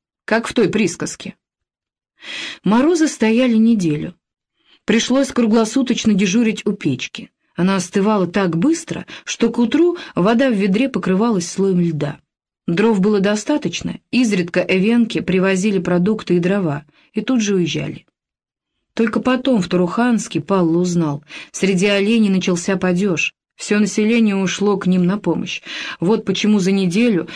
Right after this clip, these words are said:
никого в крошечном поселке они так и не увидели. Десятого января Мангулов передал из Туры. «Потепление до тридцати пяти-сорока градусов,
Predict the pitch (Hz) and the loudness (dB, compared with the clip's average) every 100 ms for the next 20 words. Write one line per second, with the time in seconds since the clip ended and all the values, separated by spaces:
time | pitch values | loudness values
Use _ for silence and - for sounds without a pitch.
0 | - - 208 - 196 226 208 - 196 208 | -6 0 0 2 2 2 0 0 0 0
1 | 185 - 175 175 170 165 220 185 175 165 | -2 0 0 2 -2 0 0 0 0 0
2 | 170 190 175 - 165 170 160 143 135 160 | 0 0 -2 0 0 0 0 -2 -6 -10
3 | - _ _ _ _ _ _ - 180 208 | -12 _ _ _ _ _ _ -4 -2 0
4 | 269 285 226 220 214 190 196 220 226 220 | 0 0 0 2 2 2 0 0 -2 -6
5 | - - 180 190 180 208 202 175 - 185 | -12 -2 0 2 2 2 0 -2 0 0
6 | 170 170 170 170 - 170 160 - _ _ | 2 0 0 -6 -2 -2 -2 -4 _ _
7 | _ _ _ _ - 190 220 196 220 269 | _ _ _ _ -4 -2 0 0 2 4
8 | 254 233 208 202 208 220 - 226 196 180 | 4 4 2 0 -2 -2 -2 -2 -2 0
9 | 226 202 185 185 196 185 165 139 - - | -2 0 -2 0 0 0 0 -2 -8 -14